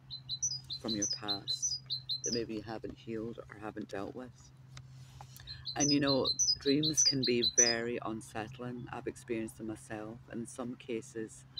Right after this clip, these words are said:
you know, they can be very frightening, and they can even be so bad that they make you afraid to go to sleep.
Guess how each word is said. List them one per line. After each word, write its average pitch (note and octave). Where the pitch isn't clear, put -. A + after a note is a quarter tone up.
you B2+
know, A2
they -
can C3
be C3
very D3
frightening, C3
and C3
they C3
can C3
even D#3
be A#2
so A#2
bad A2
that B2+
they A2+
make A#2
you A2+
afraid G#2+
to -
go A2
to G#2
sleep. A#2+